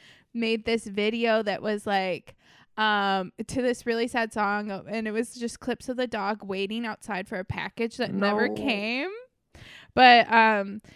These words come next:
Speaker 1: and then I saw, like, the Detroit Lions were like, "We'll send 'em something." And then they did, like,
Speaker 2: Ooh.
Speaker 1: right away. And it was like all
Speaker 2: <laughs>
Speaker 1: these other teams were sending him stuff. But the Dodgers finally responded, and he got to go visit the stadium, which was very cute.
Speaker 2: Okay.
Speaker 1: But,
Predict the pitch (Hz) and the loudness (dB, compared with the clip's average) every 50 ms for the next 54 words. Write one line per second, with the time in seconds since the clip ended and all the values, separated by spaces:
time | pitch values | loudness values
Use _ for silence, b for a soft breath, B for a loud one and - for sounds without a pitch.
0 | B B - 247 254 277 302 320 320 311 302 247 254 269 302 - - 269 262 254 | B B 0 0 4 8 8 10 10 8 6 6 6 4 4 4 4 4 6 6
1 | 254 240 226 - - 226 220 - 226 208 - - 277 254 240 185 - 208 202 202 | 4 2 0 0 0 -2 -2 -2 -6 -12 -4 0 2 2 2 2 2 4 4 4
2 | 214 220 220 220 214 202 196 190 190 190 - - 233 277 440 480 - - 311 262 | 4 2 0 -2 -2 -2 0 0 -2 -4 -4 0 2 2 2 2 0 0 2 2
3 | 233 226 226 214 214 233 - 233 214 214 233 - 247 240 247 240 226 220 220 220 | 2 2 -2 -4 -4 -4 -4 -2 -2 -2 -6 -6 -6 -6 -6 -6 -6 -6 0 4
4 | 190 190 202 202 208 208 202 202 202 196 190 185 180 175 170 165 147 - 196 202 | 6 6 8 8 6 6 6 6 4 4 4 4 4 4 4 4 4 4 4 2
5 | 202 208 208 208 202 202 196 202 202 - - 311 294 285 302 302 311 302 254 214 | 2 0 0 -2 -2 -2 -2 -2 -2 0 0 0 0 0 -2 0 0 0 0 0
6 | 202 - - 208 208 202 214 220 208 214 202 202 202 196 196 196 196 196 - - | -2 -2 -2 0 0 0 -2 -2 -2 -2 -2 0 0 0 2 2 0 0 -2 -6
7 | _ _ - - 220 208 208 208 214 - 226 208 202 - 208 196 202 202 208 214 | _ _ -10 -8 -6 -6 -4 -6 -6 -6 -6 -8 -6 -6 -6 -6 -6 -6 -6 -6
8 | 214 214 214 - 247 233 233 - b b b b b b b b - 254 262 233 | -8 -8 -8 -4 -4 -4 -4 -6 b b b b b b b b 0 0 2 2
9 | 277 285 285 254 262 262 254 294 277 - - 247 240 240 233 233 233 226 254 - | 2 4 4 4 4 4 2 -2 -4 -2 -2 0 0 0 0 -2 -2 -4 -4 -6
10 | _ 208 208 208 208 208 202 - - 214 214 226 214 208 208 - - - 220 214 | _ -6 -6 -4 -6 -8 -8 -8 -8 -6 -6 -2 -2 -2 -2 -2 -2 0 0 0
11 | 202 - 202 208 202 202 196 180 - - 196 202 - - - 180 156 151 156 131 | 0 0 0 0 2 2 0 -2 -2 -4 -10 -10 -8 -10 -8 -6 -6 -6 -6 -8
12 | 110 98 208 208 - - - - 226 214 - 208 202 190 160 175 - - 202 180 | -10 -12 -12 -12 -12 -12 -8 -8 -10 -8 -4 -4 -4 -4 -4 -6 -10 -10 -10 -8
13 | 139 92 80 - - _ _ _ _ 151 156 151 165 127 110 101 - 220 208 196 | -8 -8 -10 -12 -16 _ _ _ _ 0 2 4 2 0 0 0 -2 -2 0 0
14 | 175 165 - | 0 0 -2